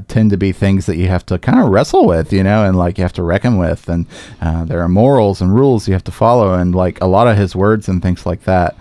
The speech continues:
don't necessarily feel, uh, like that, but, um, there is a whole other element to that that I don't think gets talked about a lot.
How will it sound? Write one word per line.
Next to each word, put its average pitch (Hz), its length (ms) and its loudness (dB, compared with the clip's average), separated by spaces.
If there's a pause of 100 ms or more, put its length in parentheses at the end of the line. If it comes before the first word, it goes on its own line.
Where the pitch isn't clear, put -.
(560)
don't 110 400 2 (140)
necessarily 98 800 0
feel, 101 640 0 (180)
uh, 87 460 0 (260)
like 104 460 -2
that, 85 460 -2
but, 127 200 0 (200)
um, 95 640 0 (320)
there 131 280 2
is 151 200 0
a 123 60 -2
whole 113 380 0
other 95 280 0
element 87 520 -2
to 92 160 -4
that - 180 -6
that 87 120 -4
I 90 60 -4
don't 92 280 -4
think 92 180 -4
gets - 160 -8
talked - 300 -6
about 80 220 -4
a 78 40 -6
lot. 82 360 -4